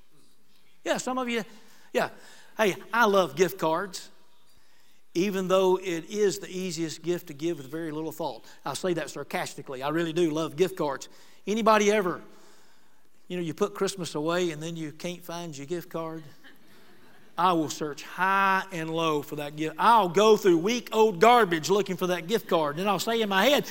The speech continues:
"You know, it's only so much money." But you know, the blood of Jesus,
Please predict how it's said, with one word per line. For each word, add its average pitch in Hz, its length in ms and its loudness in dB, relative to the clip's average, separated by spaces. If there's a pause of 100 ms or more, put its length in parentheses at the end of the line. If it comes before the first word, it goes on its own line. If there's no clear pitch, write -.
(160)
"You 233 80 6
know, 294 140 12
it's 254 120 10
only 359 260 10
so 339 240 4
much 349 240 4
money." 349 440 2 (540)
But - 80 -8
you 320 80 -2
know, 262 140 6
the 180 100 6
blood 220 300 2
of 170 120 -2
Jesus, 214 640 -2